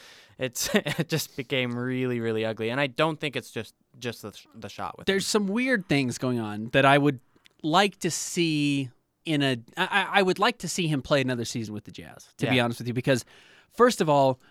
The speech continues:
Speaker 2: once you lose your spot and you're a young person and you don't gain it back that year,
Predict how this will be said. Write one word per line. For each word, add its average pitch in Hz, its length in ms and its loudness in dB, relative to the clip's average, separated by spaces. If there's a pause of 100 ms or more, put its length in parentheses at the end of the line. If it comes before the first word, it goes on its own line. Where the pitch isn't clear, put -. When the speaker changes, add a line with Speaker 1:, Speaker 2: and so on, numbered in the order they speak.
Speaker 2:
once 277 240 2
you 277 60 2
lose 156 300 4
your 135 80 0
spot 120 420 2
and 135 100 -4
you're 120 120 0
a 117 60 -2
young 123 260 -2
person 127 440 -4 (220)
and 135 140 -4
you 120 40 0
don't 139 200 0
gain 156 160 0
it 107 60 -6
back 123 260 0
that 131 180 0
year, 127 400 0